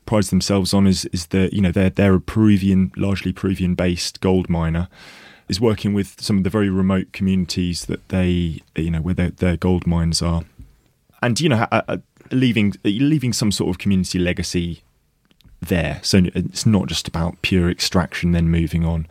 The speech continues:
Uh, not that, you know, I'm not, I'm not accusing the, the large non-family branded, uh, miners of those sort of practices, but I mean, Hochschild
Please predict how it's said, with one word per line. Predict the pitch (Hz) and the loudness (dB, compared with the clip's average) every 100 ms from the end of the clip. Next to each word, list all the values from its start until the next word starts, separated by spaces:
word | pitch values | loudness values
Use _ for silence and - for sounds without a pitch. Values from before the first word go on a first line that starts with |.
| - - - - - | -14 -20 -20 -16 -6
Uh, | 101 | 0
not | 160 117 | 0 0
that, | 110 117 | 0 0
you | |
know, | 87 | 0
I'm | 92 | 0
not, | 98 90 | 0 0
I'm | |
not | 107 80 | -2 -2
accusing | - 104 92 95 | 0 0 2 0
the, | 95 90 80 | 0 -2 -2
the | 92 | 0
large | 95 90 87 85 - - | 2 2 0 -2 -6 -4
non-family | 101 98 90 98 92 90 82 | -2 0 0 -2 -2 -2 -4
branded, | 90 87 87 87 - - _ _ - | -4 -2 -2 -4 -6 -16 _ _ -8
uh, | 85 | -4
miners | 92 92 90 90 85 | 0 2 4 2 0
of | - 90 - | -2 -4 -2
those | 90 82 | -2 -2
sort | - | -4
of | - - | -6 -6
practices, | 101 143 92 104 92 | -6 -4 -2 0 0
but | - 95 | -4 -6
I | - - - | -8 -20 -10
mean, | 123 | -6
Hochschild | 113 - - 107 95 92 | -4 -4 -2 0 0 -2